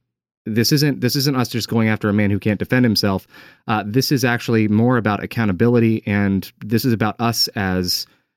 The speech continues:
as those who've engaged with his content, those who are looking to leaders and teachers who are authority figures and, uh, people we trust. Um, this is about how we interact with them, how we, how we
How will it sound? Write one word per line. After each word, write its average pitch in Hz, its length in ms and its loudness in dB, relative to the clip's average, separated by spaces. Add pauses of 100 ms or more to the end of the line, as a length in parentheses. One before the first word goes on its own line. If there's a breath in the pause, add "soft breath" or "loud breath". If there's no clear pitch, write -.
(160)
as 110 220 0
those 117 200 2
who've 107 160 0
engaged 104 880 -2
with 123 80 0
his 113 160 0
content, 104 540 -2
those 107 240 2
who 110 100 -2
are 101 100 2
looking 120 420 2
to 113 200 2
leaders 104 580 2
and 95 220 -2
teachers 113 460 -2
who 101 120 -2
are 92 120 0
authority 131 340 2
figures 107 560 0
and, 90 420 -4 (380 soft breath)
uh, 95 100 -2
people 117 280 0
we 104 120 2
trust. - 580 -4 (340)
Um, 98 200 -2
this 123 160 2
is 143 80 0
about 127 140 -2
how 113 160 -2
we 117 220 4
interact 101 400 0
with 98 160 -2
them, 117 400 0
how 104 140 -2
we, 98 380 2
how 95 180 -2
we 101 460 0